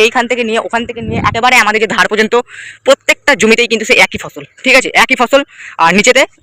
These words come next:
ধান। তো আমাদের এখানে শুধুমাত্র চলছে এখন ধান এবং এই ফসলটা। এই ফসলটার নাম বলে দিচ্ছি, আর বেশি দেরি করবো না। এই ফসলটার নাম বলবো,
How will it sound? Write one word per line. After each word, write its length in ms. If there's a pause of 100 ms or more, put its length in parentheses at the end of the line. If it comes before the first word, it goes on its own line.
ধান। 140 (100)
তো 100
আমাদের 200
এখানে 200
শুধুমাত্র 340 (140)
চলছে 220
এখন 120 (100)
ধান 160 (500)
এবং 140 (300)
এই 100
ফসলটা। 300
এই 80
ফসলটার 320
নাম 160
বলে 140
দিচ্ছি, 200 (340)
আর 100 (400)
বেশি 180
দেরি 160
করবো 200
না। 60 (180)
এই 120
ফসলটার 360 (100)
নাম 120 (420)
বলবো, 180